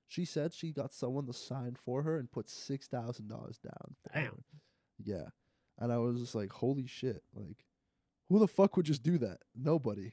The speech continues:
Speaker 1: you know? And then I was thinking about, man, she said something about her lawyer. So I think her lawyer and her, like, might be intimate or some shit, and she just has a really bad drug problem.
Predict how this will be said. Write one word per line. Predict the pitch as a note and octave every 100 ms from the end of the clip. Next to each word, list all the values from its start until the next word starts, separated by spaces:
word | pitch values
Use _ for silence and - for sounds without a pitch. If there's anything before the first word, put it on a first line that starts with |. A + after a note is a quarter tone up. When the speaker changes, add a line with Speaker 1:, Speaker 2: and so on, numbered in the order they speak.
| -
Speaker 1:
you | A#2
know? | A2+ B2+ C#3+ _ _ -
And | A#2
then | B2+
I | D3
was | C3+
thinking | - C3
about, | A2 A#2+
man, | -
she | C#3+
said | - C3+
something | - B2+ B2
about | A2+ A2+
her | A#2+ A2
lawyer. | A2 A#2+ A#2+ G#2+ F#2+ - _ _ _ _ _ _
So | - C3 -
I | C3 D3+
think | - A#2 C3+ F3 - _ _ -
her | C3+
lawyer | A2+ A2 B2
and | A#2
her, | A#2+ A2+ G#2+
like, | G2+ - - _ _ _ _ -
might | A2 B2
be | B2 -
intimate | G2+ G#2 C3+ D3+ - _ _ _ _ _ _ -
or | C3
some | B2 C3
shit, | - C#3+ -
and | G#2+
she | A2+
just | A#2+
has | A#2
a |
really | F#2+ G#2 G#2+
bad | F#2 F#2+
drug | - G2
problem. | - B2 B2 C3